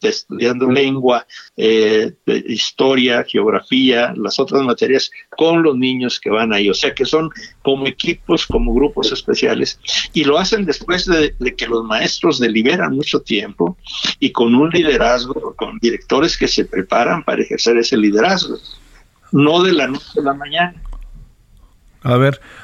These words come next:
Speaker 2: oye, este, Carlos, maestro.
Speaker 1: De, de, de la, de, perdón, para,
Speaker 2: Sí, síguele,
Speaker 1: para,
Speaker 2: síguele, síguele, síguele.
Speaker 1: En la, en lo, en primaria, no, de, hasta donde llega mi conocimiento, no tengo antecedentes de que se haga en ninguna parte del mundo.
Speaker 2: Sí.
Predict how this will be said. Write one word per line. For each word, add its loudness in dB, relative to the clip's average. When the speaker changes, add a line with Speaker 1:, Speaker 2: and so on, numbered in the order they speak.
Speaker 2:
oye, 2
este, -2
Carlos, 0
maestro. 2
Speaker 1:
De, 2
de, 0
de 2
la, 0
de, 0
perdón, -2
para, 0
Speaker 2:
Sí, -2
síguele, 0
Speaker 1:
para, 0
Speaker 2:
síguele, 0
síguele, 0
síguele. 0
Speaker 1:
En 0
la, 0
en -2
lo, 0
en -2
primaria, -6
no, -4
de, 2
hasta -2
donde 2
llega 2
mi -2
conocimiento, -2
no 2
tengo -2
antecedentes 0
de -2
que -4
se 0
haga 2
en -4
ninguna 0
parte -2
del 0
mundo. -4
Speaker 2:
Sí. -6